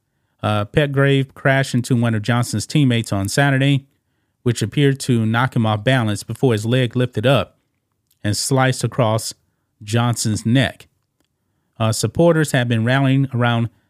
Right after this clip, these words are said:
Canadian defender Petgrave after he received vile messages online from heartless trolls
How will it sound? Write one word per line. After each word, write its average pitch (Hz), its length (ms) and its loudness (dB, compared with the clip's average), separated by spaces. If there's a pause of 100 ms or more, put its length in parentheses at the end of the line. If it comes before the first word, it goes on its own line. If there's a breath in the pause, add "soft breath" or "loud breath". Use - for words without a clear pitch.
(180)
Canadian 127 460 4
defender 120 400 0
Petgrave 110 640 -2 (360)
after 110 240 -2
he 127 120 2
received 110 400 0
vile 131 300 0
messages 127 540 0
online 110 560 0 (300)
from 104 220 -2
heartless 131 340 0
trolls 107 640 -2